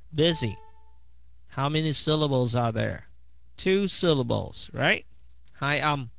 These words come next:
Vậy thì chúng ta th-, thấy tầng cùng của nó. Ok,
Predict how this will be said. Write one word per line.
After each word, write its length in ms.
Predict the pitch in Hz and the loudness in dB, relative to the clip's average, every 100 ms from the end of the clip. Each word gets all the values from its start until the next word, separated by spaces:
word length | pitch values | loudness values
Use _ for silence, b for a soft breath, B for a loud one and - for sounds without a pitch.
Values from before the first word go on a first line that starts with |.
| - - - - - - - b b b b b b - | -16 -16 -16 -16 -16 -16 -16 b b b b b b -6
Vậy 160 | 143 156 | 0 6
thì 320 | 180 175 170 | 8 10 8
chúng 240 | 175 214 226 | 4 -4 2
ta 400 | 202 190 185 180 | 6 6 6 4
th-, 240 | 170 156 | -2 -2
thấy 300 | - 175 226 - | 0 2 2 0
tầng 240 | 139 127 | 0 0
cùng 260 | 151 139 127 | 0 0 -2
của 120 | 127 | -2
nó. 380 | 139 160 214 - - - | 0 0 -2 -6 -14 -12
Ok, 120 | 127 | -8